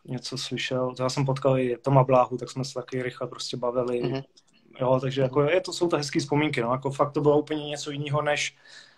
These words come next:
Speaker 1: než teď, je to škoda. Ten motocross
Speaker 2: Tak.
Speaker 1: prostě teď tady v Čechách mi přijde, že hlavně ty malý kategorie,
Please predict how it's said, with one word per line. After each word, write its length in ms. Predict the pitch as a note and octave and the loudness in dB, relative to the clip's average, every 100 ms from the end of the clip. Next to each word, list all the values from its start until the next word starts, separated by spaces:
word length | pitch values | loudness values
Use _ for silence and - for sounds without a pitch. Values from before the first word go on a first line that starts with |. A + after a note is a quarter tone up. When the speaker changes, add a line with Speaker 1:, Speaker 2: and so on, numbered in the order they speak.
| _ - | _ 2
Speaker 1:
než 400 | C#3 C#3 - - | 4 4 0 -4
teď, 360 | C#3+ D3 E3 | -2 0 -2
je 60 | D3 | -4
to 100 | D3 | -6
škoda. 460 | C3+ C3+ C3+ D3+ | -8 -6 0 2
Ten 340 | E3+ - D3 C#3+ | 0 -4 -4 -2
motocross 540 | C3+ C3+ C#3+ - C#3 | -4 -4 -4 -2 -2
Speaker 2:
Tak. 60 | - | -4
Speaker 1:
prostě 360 | C#3 C3+ - C#3 | -10 -10 -8 -4
teď 180 | D3 | -4
tady 180 | C#3+ C#3 | -4 -4
v 60 | C#3 | -4
Čechách 400 | - B2+ C#3+ C#3 | -6 -2 0 -2
mi 80 | C3+ | -8
přijde, 360 | - C#3+ C#3 | -8 -4 -2
že 300 | C3+ C#3 C#3 | 0 0 0
hlavně 260 | C3 C#3 C#3+ | 0 -2 -2
ty 100 | C#3+ | 0
malý 240 | C3+ C#3 | 2 2
kategorie, 800 | C#3 C#3 C#3 C#3 C#3 C#3 C3+ C3+ | 0 -4 -2 0 2 2 2 -2